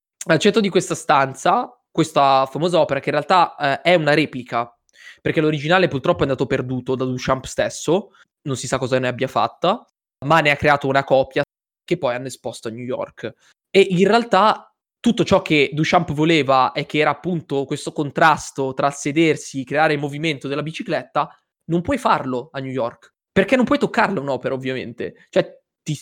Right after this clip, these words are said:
ti sparano, ti ammazzano. Cioè, l'opera non è protetta in nessun modo, ma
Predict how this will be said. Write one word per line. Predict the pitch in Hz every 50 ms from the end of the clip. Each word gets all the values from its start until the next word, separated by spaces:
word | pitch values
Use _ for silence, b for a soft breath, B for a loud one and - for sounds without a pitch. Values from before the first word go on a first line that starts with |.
| -
ti | - 156 139
sparano, | - - - _ - 196 185 160 131 131 135 139 135 139 143
ti | - - 156
ammazzano. | 147 151 143 156 185 - - - - - - 139 135 131 131 127 B B B B B B B B
Cioè, | - 175
l'opera | 160 165 170 - 208 165
non | 151 143 143
è | 160 160
protetta | - 147 143 - 156 151 - - 143
in | 131
nessun | 131 135 - - 208 214
modo, | 180 143 147 165 143 135 123
ma | 131 127 113 -